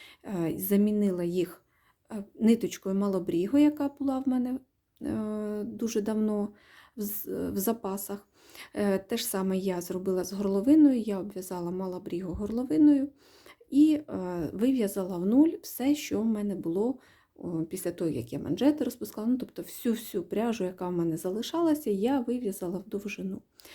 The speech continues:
І завершила, знову ж таки, цією малобрігою.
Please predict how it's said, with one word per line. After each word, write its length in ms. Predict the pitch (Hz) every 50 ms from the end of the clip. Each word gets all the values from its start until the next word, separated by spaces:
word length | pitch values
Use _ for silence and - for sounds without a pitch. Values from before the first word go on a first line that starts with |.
| - - - _ -
І 220 | - 202 185 - -
завершила, 800 | - 196 202 196 202 185 190 - - - 311 339 349 330 311 302 -
знову 380 | 196 - - 247 277 294 277 262
ж 120 | - -
таки, 380 | - 170 - - 214 247 277 - _ _ _ _ -
цією 520 | - - 180 190 214 233 247 240 233 -
малобрігою. 720 | - 196 196 208 214 220 208 185 208 170 170 170 170 139 -